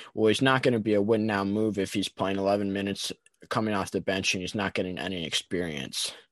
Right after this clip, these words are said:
He needs the experience. And I think if you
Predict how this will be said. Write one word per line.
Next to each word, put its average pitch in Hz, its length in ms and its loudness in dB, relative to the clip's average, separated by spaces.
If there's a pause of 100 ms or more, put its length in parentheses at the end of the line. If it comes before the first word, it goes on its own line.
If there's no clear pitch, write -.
(260)
He 104 160 0
needs 107 340 0
the 104 120 -2
experience. 95 920 -2 (680)
And 80 360 -6
I 101 120 2
think 95 420 -4 (140)
if - 320 -8
you 90 320 -4